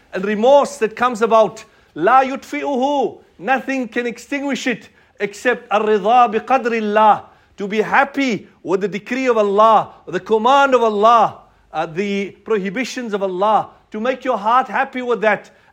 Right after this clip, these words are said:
and to remain in that state until you meet Allah subhanahu wa ta'ala. And then Allama Ibn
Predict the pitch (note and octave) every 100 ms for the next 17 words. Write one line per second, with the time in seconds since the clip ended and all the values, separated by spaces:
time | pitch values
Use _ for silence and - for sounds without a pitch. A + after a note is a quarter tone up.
0 | - G#3+ A3 A#3 A3 A#3+ B3+ A#3+ A3 G#3+
1 | - A#3+ A#3 - _ _ _ G3 A3 -
2 | A#3+ A#3 G3+ G#3 G#3+ A3+ G#3 G#3 A#3 A3+
3 | A3 F#3+ G3+ G#3 G3+ G3+ G3+ G3 F3 -
4 | _ _ _ - A3+ C4 B3+ G#3+ B3 B3
5 | B3 A#3